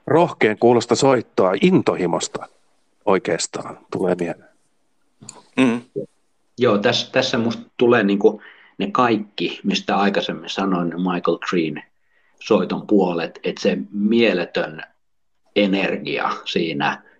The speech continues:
Speaker 3: ja sitten just sointi, artiku-, artikulaatio, siis ne no-, nousevat, ö,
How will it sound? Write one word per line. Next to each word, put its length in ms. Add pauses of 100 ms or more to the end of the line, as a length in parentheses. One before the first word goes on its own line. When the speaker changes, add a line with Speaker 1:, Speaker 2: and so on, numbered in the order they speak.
(140)
Speaker 3:
ja 360
sitten 400
just 200
sointi, 920 (100)
artiku-, 680
artikulaatio, 1040 (800)
siis 180
ne 260
no-, 280
nousevat, 520 (560)
ö, 220